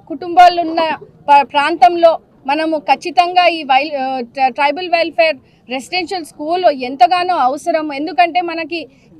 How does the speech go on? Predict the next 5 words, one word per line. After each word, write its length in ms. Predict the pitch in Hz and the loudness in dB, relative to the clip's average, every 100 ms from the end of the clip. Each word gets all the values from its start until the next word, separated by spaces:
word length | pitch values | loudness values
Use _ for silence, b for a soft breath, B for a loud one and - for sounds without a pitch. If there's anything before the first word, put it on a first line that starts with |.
| 294 | -8
గురుకులాల్లో 680 | 320 349 415 381 370 370 320 - _ - | -6 0 4 6 8 6 6 0 _ -4
కేజీవీపీ 640 | 285 311 381 381 302 370 | -2 -2 -4 -6 -6 -4
ఉంది, 400 | 359 349 339 349 - _ - - | -2 -2 -4 -6 -10 _ -20 -6
అక్కడ 280 | - 320 311 | -2 2 4
అంబేద్కర్, 960 | 311 285 269 302 381 392 370 370 349 | 6 4 2 0 2 0 6 8 8